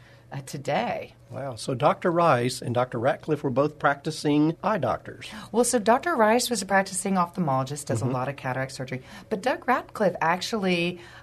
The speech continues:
Speaker 1: uh, had a background in investment banking
Speaker 2: Oh, I see.
Speaker 1: and a money manager. And so they had both sides of the business, which was really neat.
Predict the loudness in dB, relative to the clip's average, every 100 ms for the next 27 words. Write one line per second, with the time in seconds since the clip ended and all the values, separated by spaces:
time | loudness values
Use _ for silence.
0 | -4 -4 0 0 0 0 2 2 2 -2
1 | -2 -2 -2 -4 -6 -4 -4 -2 -2 -4
2 | -4 -4 -2 -4 -4 -2 -4 -6 -14 -12
3 | -6 -2 -2 0 0 0 0 -4 -2 -2
4 | 0 0 -2 -2 -4 -6 -6 -10 -20 -20
5 | -10 0 2 2 -2 2 4 4 2 -2
6 | -8 -2 0 0 -2 -6 -4 -2 -2 -2
7 | -2 -2 -4 -6 -6 -6 -6 -4 -4 -4
8 | -6 -6 -8 -12 -12 -10 -4 0 0 0
9 | -2 -2 0 0 -2 -8